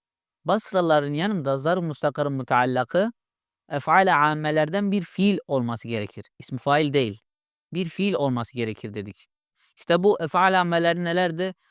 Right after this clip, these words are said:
Hasele, sebete, vecede, vaka'a gibi fiillerdi. Kufelilerin yanında ise zarf-ı müstakarın mutallakı ismi faildi. En seçilmiş olan görüş cumhura göre zarf-ı müstakarın mutallakı Kufelilerin görüşü, yani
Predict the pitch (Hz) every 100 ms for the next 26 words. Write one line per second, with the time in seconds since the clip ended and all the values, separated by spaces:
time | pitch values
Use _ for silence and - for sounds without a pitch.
0 | _ - 156 - 165 160 160 - 151 156
1 | 156 165 160 156 135 147 156 147 156 151
2 | 156 143 151 151 151 143 139 151 196 -
3 | 160 147 135 107 - _ - 226 220 202
4 | 190 180 170 165 160 165 208 185 - 175
5 | 214 - _ _ 151 202 185 160 165 143
6 | 151 147 127 135 143 147 135 135 131 -
7 | 175 226 - _ _ _ 180 - 175 214
8 | - 170 151 131 95 - _ _ _ _
9 | _ - 202 208 - 160 - 135 123 123
10 | - 143 151 151 131 143 214 - 160 151
11 | 151 156 151 135 156 220 - _ _ 147
12 | 175 165 - 139 139 139 135 127 131 127
13 | 123 123 180 196 - 196 175 147 131 123
14 | 123 120 120 117 - 180 170 170 196